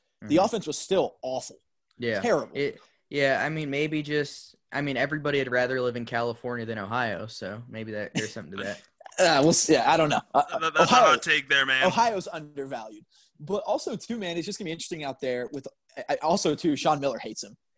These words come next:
Speaker 1: Sean Miller was at Xavier when Mick was at U C. They didn't like each
Speaker 2: Mm-hmm.
Speaker 1: other. Uh,
Speaker 2: Yeah.
Speaker 1: I'm, I'm looking forward to those. If you get Bill Walton on the call with Arizona versus U C L A, Mick versus Sean,
Speaker 3: I'll stay up
Speaker 1: I
Speaker 3: for
Speaker 1: don't,
Speaker 3: that one.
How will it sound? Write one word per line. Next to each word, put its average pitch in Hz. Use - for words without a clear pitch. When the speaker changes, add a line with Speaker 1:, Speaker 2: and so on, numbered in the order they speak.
Speaker 1:
Sean 165
Miller 160
was 156
at 127
Xavier 139
when 127
Mick 143
was 127
at 107
U 107
C. 113
They 135
didn't 113
like 107
each 117
Speaker 2:
Mm-hmm. 110
Speaker 1:
other. 107
Uh, 123
Speaker 2:
Yeah. 156
Speaker 1:
I'm, 160
I'm 165
looking 190
forward 160
to 131
those. 117
If 175
you 202
get 190
Bill 185
Walton 147
on 160
the 151
call 160
with 143
Arizona 147
versus 135
U 151
C 143
L 123
A, 131
Mick 131
versus 127
Sean, 127
Speaker 3:
I'll 147
stay 160
up 147
Speaker 1:
I -
Speaker 3:
for -
Speaker 1:
don't, 165
Speaker 3:
that 90
one. 107